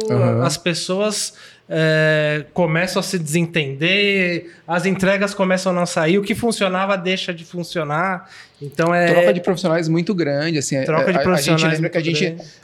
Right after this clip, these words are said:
Speaker 1: a, a, a, a própria L T M trocou muitos profissionais,
Speaker 2: Uhum.
Speaker 1: tirou gerentes de projeto, tirou analistas de sistema, co-, é, contratou Scrum Masters, contratou Agile Coaches lá para dentro. Então, assim, foi uma mudança bem bruta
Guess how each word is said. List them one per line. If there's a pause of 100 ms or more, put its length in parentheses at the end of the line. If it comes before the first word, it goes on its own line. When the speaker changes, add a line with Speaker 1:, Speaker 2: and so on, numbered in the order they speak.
Speaker 1:
a,
a,
a,
a
própria
L
T
M
trocou
muitos
profissionais,
Speaker 2:
Uhum.
Speaker 1:
tirou
gerentes
de
projeto,
tirou
analistas
de
sistema, (600)
co-,
é,
contratou
Scrum
Masters,
contratou
Agile
Coaches
lá
para
dentro. (280)
Então,
assim,
foi
uma
mudança
bem
bruta